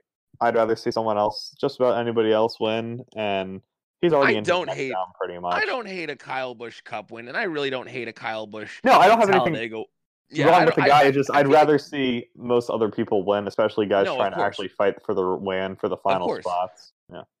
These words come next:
Speaker 2: Um, Kyle Busch, I think, has won at Talladega two or three times. I'm gonna look right now, but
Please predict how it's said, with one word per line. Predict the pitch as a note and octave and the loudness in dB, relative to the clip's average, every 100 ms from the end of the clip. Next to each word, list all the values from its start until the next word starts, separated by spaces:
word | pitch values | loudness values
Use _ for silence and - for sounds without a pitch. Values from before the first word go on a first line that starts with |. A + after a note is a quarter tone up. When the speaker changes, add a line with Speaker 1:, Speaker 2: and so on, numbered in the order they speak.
| _ _ | _ _
Speaker 2:
Um, | C#3 C#3+ C#3 | -6 -6 -8
Kyle | C3+ G3+ F#3 E3+ | -6 -2 0 -2
Busch, | F3 D3 - | -6 -6 -8
I | - | -10
think, | C3 D3 | -10 -10
has | C#3+ B2+ | -12 -12
won | C3+ C3 | -12 -12
at | |
Talladega | A#2+ C#3 B2+ B2 A#2+ A2+ | -8 -4 -4 -4 -6 -8
two | G#2+ - C#3 | -14 -14 -12
or | A#2+ | -12
three | A#2 A#2+ | -12 -8
times. | A#2+ A#2+ A#2 | -6 -6 -8
I'm | |
gonna | A#2+ | -8
look | A2+ A2 | -8 -8
right | G#2+ A2+ G#2+ | -6 -4 -4
now, | F#2+ G#2+ G#2+ G2+ | -6 -10 -10 -10
but | G#2 | -14